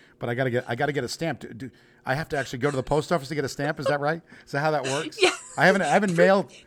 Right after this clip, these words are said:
Speaker 1: something in a
Speaker 2: Pretty
Speaker 1: long time.
Speaker 2: much. <laughs> I find I do a lot of online shopping, and with the returns, I'm more comfortable if I actually take it to the post office so I get the receipt. I can prove I sent it back, and that's when I buy stamps.
Speaker 1: Okay. Well,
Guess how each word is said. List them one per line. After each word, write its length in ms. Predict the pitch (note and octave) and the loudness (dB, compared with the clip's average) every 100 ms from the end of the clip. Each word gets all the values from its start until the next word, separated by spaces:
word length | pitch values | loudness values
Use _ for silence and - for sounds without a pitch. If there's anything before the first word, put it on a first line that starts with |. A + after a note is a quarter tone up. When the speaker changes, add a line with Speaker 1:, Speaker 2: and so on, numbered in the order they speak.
| _ _ - | _ _ -8
Speaker 1:
something 400 | - C#3 C3+ B2 | -4 -4 -4 2
in 60 | |
a 40 | - | 6
Speaker 2:
Pretty 140 | - | 8
Speaker 1:
long 80 | - | 8
time. 140 | G#4+ A#2+ | 6 4
Speaker 2:
much. 180 | - - - - - | -2 -8 -20 -20 -6
<laughs> 600 | - - - - C#4+ - | -6 -6 -16 -14 0 4
I 100 | D4 | 4
find 240 | C#4 A3+ | 4 2
I 80 | - | 0
do 180 | A3+ B3+ | 0 0
a 20 | |
lot 200 | G#3+ G3 | 4 4
of 80 | E3+ - | 4 2
online 460 | E3 F3+ F3+ F#3+ | 2 2 0 -2
shopping, 600 | F3+ F#3+ F#3+ G3+ G3+ G3+ - - | 0 2 2 0 -4 -8 -4 0
and 180 | F3+ | 2
with 160 | F3+ F3+ | 2 0
the 80 | F3+ | -2
returns, 680 | D#3+ D3+ - E3 F#3 G3+ - | -4 -2 -2 -2 -2 -2 0
I'm 140 | F3 E3+ | 0 2
more 160 | F#3+ | 0
comfortable 460 | - F3 - F3 E3+ | 0 -2 -2 -4 -2
if 60 | D3+ | -2
I 40 | |
actually 300 | D#3+ - D3+ | -2 -4 -6
take 300 | - E3+ D#3+ | -4 -2 -2
it 80 | E3+ | -4
to 80 | E3 | -6
the 80 | |
post 280 | - D#3+ D3+ | -4 -2 2
office 280 | D#3+ D#3 D#3 | 2 2 2
so 100 | D3+ | 2
I 60 | D3 | 0
get 180 | E3 | -2
the 80 | D3+ | -4
receipt. 400 | C3 - F3 E3 | 0 2 2 2
I 80 | C#3 | 2
can 120 | C#3 | -2
prove 360 | B2+ - D#3+ D3+ | -6 -2 2 2
I 60 | B2+ | 2
sent 280 | - C3+ | 2 0
it 100 | - | -2
back, 320 | A#2 F#2+ D#3+ - - - - | -4 -2 -4 -8 -20 -16 -2
and 140 | F#3 | 2
that's 200 | D#3 D#3+ | 2 0
when 140 | D#3+ C#3 | -2 -2
I 100 | C3 | -2
buy 180 | A2+ A#2 | -2 0
stamps. 580 | - E2 - - - C#3 | -2 -4 -6 -6 -6 -8
Speaker 1:
Okay. 220 | C#3 A2+ - - - - | -12 -12 -12 -16 -14 0
Well, 300 | C#3+ C3 | 2 2